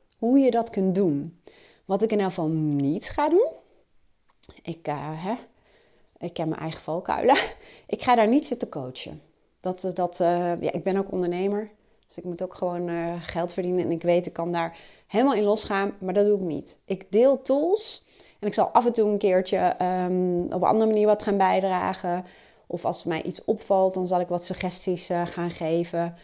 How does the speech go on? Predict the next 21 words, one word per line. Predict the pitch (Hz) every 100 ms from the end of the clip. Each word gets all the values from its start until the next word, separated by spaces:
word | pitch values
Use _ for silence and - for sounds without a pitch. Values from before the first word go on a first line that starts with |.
| - _ -
Maar | 175
dat | 175
doe | 175
ik | 175
dan | 170 175
alleen | 165 165
als | 170 170
ik, | 156
eh, | - 165 160
daar | 165 160
zin | 170 170
in | 165
heb | 160
en | -
er | 170 165
tijd, | 185 220 247
eh, | 233 220
voor | 220 208
heb. | 208 254 - _ -
Dus | - 185
mijn, | 165 202 202 214 -